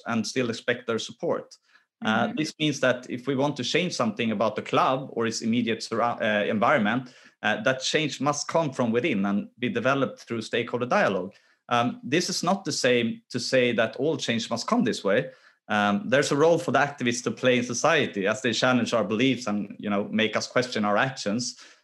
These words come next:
Speaker 1: And that's generally a good thing. However, the, the activists should not set the agenda alone for institutional change, I believe. Uh, that change must be set through stakeholder dialogue and, and internal process development. So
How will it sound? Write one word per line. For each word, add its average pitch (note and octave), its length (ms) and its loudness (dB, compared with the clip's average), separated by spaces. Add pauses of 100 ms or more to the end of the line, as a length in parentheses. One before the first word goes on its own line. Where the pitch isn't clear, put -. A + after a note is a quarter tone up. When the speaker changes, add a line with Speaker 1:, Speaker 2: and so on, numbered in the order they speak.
(120)
Speaker 1:
And C3+ 100 2
that's D#3+ 360 0
generally D3+ 440 2
a C3+ 40 2
good G#3 260 0
thing. G2+ 380 0
However, C3 400 4
the, A#2+ 300 2
the - 80 -2
activists C#3 540 -4
should C3+ 160 -2
not E3 280 -2
set - 420 -2
the C3 60 4
agenda C3 340 2
alone B2 340 4
for A2+ 120 -4
institutional A2 600 -4
change, G#2+ 380 -2
I F#2 60 -2
believe. F#2 300 -4 (360)
Uh, G2 320 0 (100)
that C#3+ 220 2
change A#2 320 0
must B2+ 280 0
be A#2 60 -6
set - 380 -2
through A2+ 160 -6
stakeholder A2 440 -2
dialogue G2+ 480 2
and, G2 180 0
and G#2 160 0
internal G#2+ 460 0
process G#2 400 -4
development. B2 640 -2 (380)
So C3+ 420 0